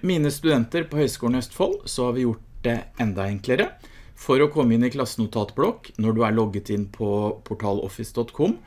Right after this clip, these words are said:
så går du bort på disse ni prikkene oppe i venstre hjørne, trykker på de, så går du ned, og så trykker du på All Apps, og da får du,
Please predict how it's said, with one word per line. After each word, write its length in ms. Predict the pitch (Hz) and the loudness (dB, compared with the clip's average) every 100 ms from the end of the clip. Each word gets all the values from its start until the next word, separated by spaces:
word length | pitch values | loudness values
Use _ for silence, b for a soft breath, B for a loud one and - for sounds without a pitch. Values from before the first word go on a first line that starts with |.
| B B | B B
så 160 | - 127 | -8 0
går 160 | 120 123 | 4 4
du 80 | 135 | 2
bort 220 | 117 - | -2 -6
på 100 | - | -4
disse 200 | 135 120 135 | -4 0 2
ni 300 | 127 113 135 | 6 4 2
prikkene 580 | - 151 147 - 107 131 | -2 -4 -4 -4 -2 -2
oppe 140 | 117 | -2
i 60 | 107 | -2
venstre 340 | 98 - 127 | -4 -2 0
hjørne, 260 | 113 165 - - - - | 2 0 -4 -14 -20 -20
trykker 340 | - 151 147 104 | -4 -4 -2 -4
på 140 | 135 | 0
de, 160 | 156 254 - - B B B B B | 0 0 -8 -20 B B B B B
så 180 | - 143 | -2 2
går 280 | 127 110 139 | 4 4 4
du 20 | |
ned, 300 | 143 214 220 | 2 0 -2
og 80 | 117 | -4
så 140 | 117 113 | -6 -6
trykker 360 | 131 - 92 | -8 -4 -2
du 80 | 101 | -2
på 260 | - 123 - - - | -2 -4 -4 -6 0
All 260 | 117 147 - | 4 2 2
Apps, 480 | 254 - - - - - b b _ b b b b b b | -4 -4 -8 -10 -12 -16 b b _ b b b b b b
og 160 | 135 123 | -4 2
da 160 | 120 | 4
får 340 | 147 - 113 101 | 4 2 2 4
du, 140 | 147 | 2